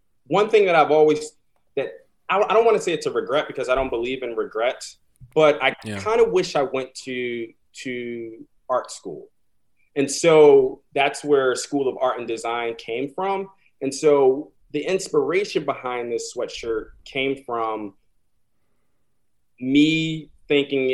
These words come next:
Speaker 1: if someone like a U S C Roski School of Art,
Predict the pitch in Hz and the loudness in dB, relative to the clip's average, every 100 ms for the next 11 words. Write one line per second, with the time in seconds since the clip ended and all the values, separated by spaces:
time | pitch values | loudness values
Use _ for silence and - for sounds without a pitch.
0 | 131 131 - - - 147 151 143 127 117 | 0 -2 -2 -10 -2 0 2 0 0 -2
1 | 113 107 117 131 123 - - 127 123 110 | -4 -4 -4 -2 -2 -4 -6 -6 -6 -6
2 | 98 120 117 - 117 - 127 117 107 113 | -4 -4 -4 -12 -16 -10 -4 -2 0 0
3 | 110 | 0